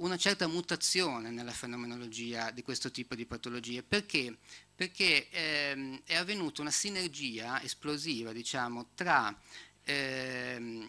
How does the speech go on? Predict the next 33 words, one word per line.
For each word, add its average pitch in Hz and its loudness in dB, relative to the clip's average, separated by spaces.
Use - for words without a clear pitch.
i 143 -8
comportamenti 175 -2
di 139 -2
evitamento 131 -4
e, 135 -6
eh, 123 -6
e 139 -10
di 127 -12
controllo 110 -8
sul, - -8
sul, - -10
sul - -8
cibo, 104 -6
quindi 107 -10
una 135 -4
certa - 0
pressione 143 2
alla 117 -2
magrezza, 139 0
con 214 4
in 175 -4
generale 151 2
un 165 0
disturbo 165 -4
più, 151 -8
più, 170 -12
con 170 -6
un 170 0
disturbo 156 -2
più 180 -4
generale 143 2
della 131 0
corporeità. 117 -6